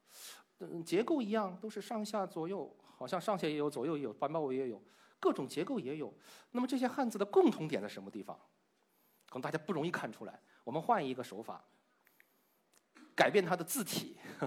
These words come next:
<laughs>从简体字你把它换成繁体字。繁体字是一个问题，因为我们中国有句话叫“化繁为简”，好像我们做了一件好事。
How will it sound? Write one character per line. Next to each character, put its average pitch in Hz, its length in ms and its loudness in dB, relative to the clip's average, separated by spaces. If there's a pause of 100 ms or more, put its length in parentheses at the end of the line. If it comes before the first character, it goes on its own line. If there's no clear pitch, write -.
(160)
<laughs> - 500 -20
从 - 200 2
简 175 220 6
体 160 160 0
字 147 100 -4
你 147 120 0
把 143 80 8
它 143 40 8
换 175 220 6
成 - 140 -2 (420)
繁 - 320 8
体 143 180 0
字。 113 200 -8 (420)
繁 196 340 10
体 226 160 4
字 160 140 0
是 143 160 -4
一 - 20 -2
个 135 80 -4
问 117 220 -2
题， - 240 -16 (960)
因 247 120 4
为 294 60 8
我 254 60 6
们 180 80 2
中 302 140 6
国 285 80 8
有 151 80 10
句 151 80 0
话 165 100 4
叫 156 80 4
“化 233 320 6
繁 165 280 6
为 165 180 2
简”， 101 340 -2
好 - 160 -2
像 180 100 0
我 147 60 0
们 147 80 -2
做 170 140 -2
了 156 60 0
一 - 20 -4
件 151 100 -2
好 87 240 -4
事。 - 240 -10